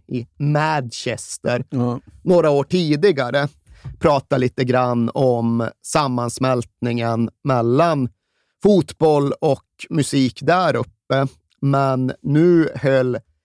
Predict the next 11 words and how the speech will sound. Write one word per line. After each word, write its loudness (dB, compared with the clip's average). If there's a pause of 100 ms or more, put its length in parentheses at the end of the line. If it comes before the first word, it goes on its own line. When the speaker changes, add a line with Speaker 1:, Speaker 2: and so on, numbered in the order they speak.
(140)
Speaker 1:
hela 2
den -2
situationen -2 (160)
då 0
på -4
att -6
sprida -2
sig -4 (400)
från 2 (120)
nordvästra -4
England -6